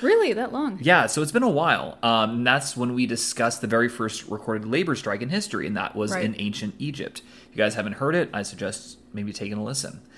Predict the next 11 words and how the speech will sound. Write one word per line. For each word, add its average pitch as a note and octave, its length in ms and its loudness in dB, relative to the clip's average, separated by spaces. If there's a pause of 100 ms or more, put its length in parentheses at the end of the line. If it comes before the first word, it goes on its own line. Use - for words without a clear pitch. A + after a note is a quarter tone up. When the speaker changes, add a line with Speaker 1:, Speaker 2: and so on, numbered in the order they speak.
(400)
Speaker 2:
Um, A2+ 540 2 (320)
so F#3+ 280 6
we're F#3 180 6
gonna B3 100 2
do A3 160 2
an A3 60 2
event G#3 280 0
again A#2+ 360 -2
this - 180 -6
time. C#2 380 -8 (800)
But C#3 440 4